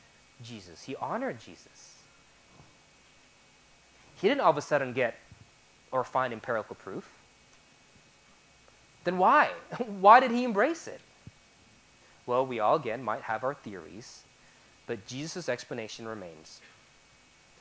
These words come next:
"The wind blows where it wishes, and you hear its sound,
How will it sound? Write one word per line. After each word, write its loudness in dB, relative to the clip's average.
"The -8
wind -6
blows -2
where -2
it -10
wishes, -12
and -12
you -12
hear -4
its -6
sound, -10